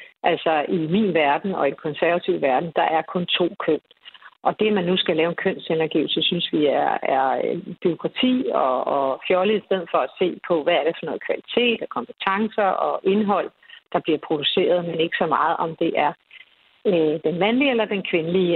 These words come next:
øh, der producerer det, eller som regeringen har lagt op til nu i den her aftale, andet. Øhm,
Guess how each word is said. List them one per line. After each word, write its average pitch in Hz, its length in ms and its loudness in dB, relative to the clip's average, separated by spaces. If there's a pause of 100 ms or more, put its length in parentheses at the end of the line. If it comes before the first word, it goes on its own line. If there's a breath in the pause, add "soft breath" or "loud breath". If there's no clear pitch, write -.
(140)
øh, 165 220 4 (120)
der 151 180 -2
producerer - 480 0
det, 165 80 0 (160)
eller 156 200 2 (360)
som 160 100 2 (120)
regeringen 160 360 -2
har 165 140 2
lagt 147 220 -2
op 165 100 -4 (100)
til 175 180 -2
nu 220 80 4 (100)
i 196 120 2
den 165 140 -2
her 147 80 2 (120)
aftale, 175 320 -2 (200)
andet. 165 200 -4 (580 soft breath)
Øhm, 147 360 2